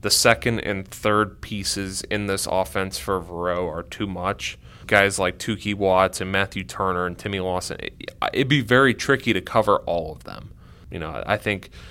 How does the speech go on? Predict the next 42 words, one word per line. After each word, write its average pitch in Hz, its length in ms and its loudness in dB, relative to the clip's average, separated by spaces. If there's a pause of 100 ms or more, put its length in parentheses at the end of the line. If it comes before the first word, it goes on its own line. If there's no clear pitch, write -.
(340)
at 98 160 -6
some 131 240 4
point 120 300 2
Verot 98 400 4
is 101 100 -2
going 98 240 0
to 104 60 -4
get 113 180 0
their 113 140 4
act 117 240 2
together 120 340 4
on 120 140 0
defense. 127 680 -2
Um, 85 500 -10
you, 95 400 -8
you 101 140 -6
know, 87 140 -8
they 104 220 -2
know 110 260 4
they 107 200 2
have 101 220 0
work 95 260 -2
to 113 100 -2
do. 113 320 -2 (340)
Um, 87 300 -4
I, 82 260 -2
I 110 40 2
think 107 220 -6
this 101 180 -6
is 101 120 -8
a 98 60 -2
week 92 300 -6
where 95 120 0
they 90 160 -2
can, 87 360 -10 (260)
I 98 100 -4
think, 98 220 -6
make 101 300 -2
a 87 320 -10
nice 120 320 2
little 98 160 2
rebound, 87 720 -6